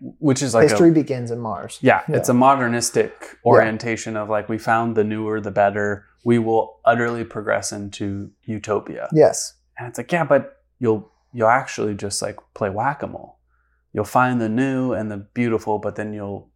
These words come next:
Speaker 1: lose sight of the whole."
Speaker 2: Yeah. I
Speaker 1: And
Speaker 2: think one of the pieces that is coming clearer to me now, I don't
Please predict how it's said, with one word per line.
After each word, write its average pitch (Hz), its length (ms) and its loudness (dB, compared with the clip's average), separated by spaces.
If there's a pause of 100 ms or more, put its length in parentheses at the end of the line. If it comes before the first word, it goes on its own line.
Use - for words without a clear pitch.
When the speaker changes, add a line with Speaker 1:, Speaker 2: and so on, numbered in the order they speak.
(140)
Speaker 1:
lose 113 380 -4
sight 104 220 2
of 92 140 -10
the - 80 -8
whole." - 500 -4
Speaker 2:
Yeah. 107 240 0 (380)
I 113 60 -4
Speaker 1:
And 104 80 2
Speaker 2:
think 165 180 4
one 147 120 -2
of 127 120 -6
the 110 80 -4
pieces 113 480 -10
that 104 360 -6
is 110 120 -10
coming 110 280 -12
clearer 107 360 0
to - 120 -16
me 107 120 -12
now, 110 440 -12 (1800)
I 131 120 6
don't 147 320 4